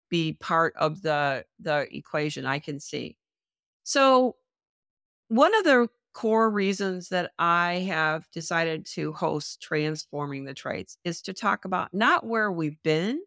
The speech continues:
but where we're going. And so definitely what, where, what I see is that in the last ten years, we have collected data, data that we did not have. So now we have data,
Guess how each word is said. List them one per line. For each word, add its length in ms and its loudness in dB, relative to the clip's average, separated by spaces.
but 200 4
where 240 4
we're 140 0
going. 500 -4
And 240 0
so 420 0
definitely 840 2
what, 540 0
where, 260 0
what 180 2
I 220 6
see 420 -6
is 180 -8
that 240 -2
in 120 -2
the 80 -2
last 420 2
ten 240 0
years, 460 -4
we 340 -4
have 400 0
collected 500 -2
data, 380 -10
data 260 4
that 160 -2
we 140 -2
did 200 -2
not 280 2
have. 320 -8
So 160 -4
now 380 6
we 240 0
have 420 0
data, 460 -2